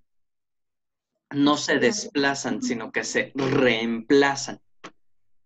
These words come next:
Speaker 1: Eso es porque estás en modo inserción.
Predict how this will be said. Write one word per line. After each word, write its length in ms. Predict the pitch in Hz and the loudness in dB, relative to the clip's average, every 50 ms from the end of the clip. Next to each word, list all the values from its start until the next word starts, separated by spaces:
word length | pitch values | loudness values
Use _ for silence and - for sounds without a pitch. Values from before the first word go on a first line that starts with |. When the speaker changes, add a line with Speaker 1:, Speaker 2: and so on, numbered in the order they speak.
| _ _ _ _ _ _ | _ _ _ _ _ _
Speaker 1:
Eso 200 | 127 123 123 151 | -2 2 2 2
es 100 | 151 151 | 2 2
porque 280 | - 135 120 117 - 113 | 2 0 0 0 -4 -8
estás 280 | - - 127 123 - 127 | -4 -4 -6 -4 -2 0
en 100 | 123 123 | 2 4
modo 280 | 120 120 120 123 123 | 4 2 2 2 2
inserción. 760 | 123 120 110 - - 98 107 120 - - 135 117 - - - | 2 2 0 -2 -6 -6 -6 -6 -6 -6 -6 -6 -6 -8 -12